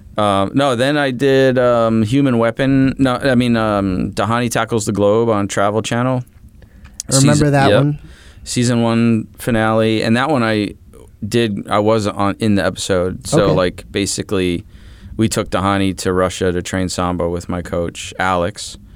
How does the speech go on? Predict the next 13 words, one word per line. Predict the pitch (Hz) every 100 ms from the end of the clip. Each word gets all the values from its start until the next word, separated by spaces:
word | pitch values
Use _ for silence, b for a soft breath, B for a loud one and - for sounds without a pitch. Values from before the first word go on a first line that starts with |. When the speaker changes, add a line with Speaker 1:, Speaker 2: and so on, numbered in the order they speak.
| B -
Speaker 2:
Okay. | 139 139 -
Speaker 1:
And, | 95 92 92
um, | 87 85 85 85 - - _ _ _
they | 110
did | 101 104
the | 95
whole | 101 98
episode | 92 - 90 87
on | 87
that, | 95 98 95 - _
and | - 95
then, | 92 92 73
um, | 71 57 62